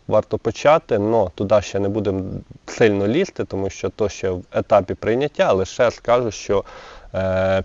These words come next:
підняття соціальної допомоги на наступний рік планують заморозити. Не саму соціальну допомогу, тобто її виплату, а підняття її.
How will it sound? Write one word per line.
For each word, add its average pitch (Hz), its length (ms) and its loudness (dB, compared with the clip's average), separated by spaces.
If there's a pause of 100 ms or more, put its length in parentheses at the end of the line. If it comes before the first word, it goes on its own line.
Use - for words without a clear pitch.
(140)
підняття 127 540 2
соціальної 98 540 -2
допомоги 165 540 0
на 104 120 2
наступний 101 480 -2
рік 123 180 -2
планують 101 440 0
заморозити. 101 680 0 (100)
Не 113 200 0
саму 101 360 -2
соціальну 165 560 -2
допомогу, 165 680 -2 (180)
тобто 127 260 -4
її 139 140 2
виплату, 135 580 -2
а 120 180 0 (140)
підняття 113 680 2
її. 85 260 -6